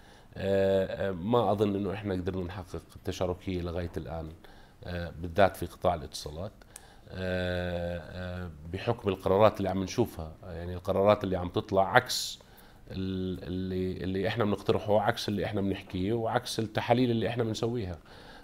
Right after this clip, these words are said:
ف، آه، آه، آه، مبدأ التشاركية بشكل عام، آه، ما أظن ولا أعتقد إنه مطبق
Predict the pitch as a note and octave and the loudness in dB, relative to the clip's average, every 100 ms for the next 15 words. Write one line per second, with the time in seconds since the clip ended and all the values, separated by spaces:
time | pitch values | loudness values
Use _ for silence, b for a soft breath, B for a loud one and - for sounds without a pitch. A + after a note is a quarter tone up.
0 | - - F#2+ G2 G2 F#2+ B B B B | -8 2 8 10 10 8 B B B B
1 | F#2 F#2+ G2 - - F2+ G2 C#2+ F#2+ G2 | -4 2 2 0 -6 -6 -6 -8 -8 -8
2 | D2 A#2+ C#3 C3 C3+ A#2 A2+ - A2 G#2+ | -2 4 6 10 10 8 0 4 4 4
3 | - A2+ A2 G#2 F2 - - G2 G2 A2 | 2 2 6 4 2 -8 -2 0 2 0
4 | - G2 F2+ E2+ F#2+ G#2 D3+ D#3 B B | 0 -2 -2 2 4 4 4 -4 B B
5 | B B - F#2+ G2 G2+ - F#2 D2 - | B B -8 2 4 4 0 -10 -10 -12
6 | - - A2+ A#2+ A2+ F#2+ F#2+ F2 E2+ D#2+ | -18 -4 8 10 10 6 2 0 -4 -12
7 | F#2+ - - - F#2+ F#2+ F#2 G#2 G#2+ G#2 | -18 -20 -20 -10 -6 -6 -6 0 6 8
8 | F#2+ F#2+ F#2 - F#2+ F2 - - - F2+ | 6 4 -2 -4 -8 -8 -14 -20 -16 -8
9 | F#2+ F#2 F2+ F2+ F2 E2 | -4 -2 0 4 4 2